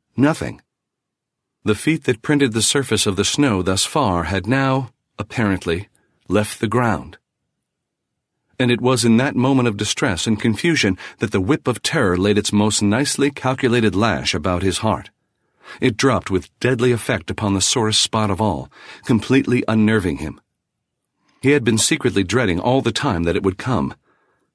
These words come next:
and come it did. Far overhead, muted by great height and distance, strangely thinned and wailing, he heard the crying voice of Defago,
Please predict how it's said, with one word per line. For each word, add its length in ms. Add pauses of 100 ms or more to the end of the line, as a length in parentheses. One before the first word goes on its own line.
(140)
and 180
come 260
it 140
did. 300 (1200)
Far 400
overhead, 580
muted 300
by 160
great 380
height 360
and 160
distance, 460 (220)
strangely 560
thinned 360
and 200
wailing, 400 (160)
he 140
heard 300
the 120
crying 420
voice 400
of 80
Defago, 640